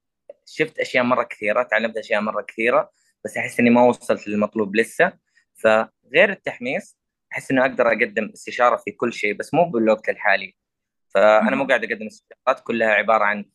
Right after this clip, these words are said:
Speaker 1: نصائح إذا سألني شخص معين، لكن أشوف في المستقبل إنه لازم أقدم ال-، أقدمها بطريقة استشارات وتكون مدفوعة،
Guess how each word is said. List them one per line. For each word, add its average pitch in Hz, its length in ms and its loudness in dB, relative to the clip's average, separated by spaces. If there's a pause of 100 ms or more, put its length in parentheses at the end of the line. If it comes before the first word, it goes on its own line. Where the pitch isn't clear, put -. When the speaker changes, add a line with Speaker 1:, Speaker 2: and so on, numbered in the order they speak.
(220)
Speaker 1:
نصائح 113 560 0
إذا 107 140 0
سألني 104 440 -4
شخص - 340 -10
معين، 120 460 0 (440)
لكن - 140 -4
أشوف 110 240 -4
في - 60 -4
المستقبل 147 580 0
إنه 107 340 -4 (300)
لازم 127 380 0
أقدم 101 500 -10 (500)
ال-، 101 280 -8 (720)
أقدمها 120 480 0
بطريقة 113 540 -2 (140)
استشارات 131 720 2
وتكون 139 320 -6
مدفوعة، 107 540 0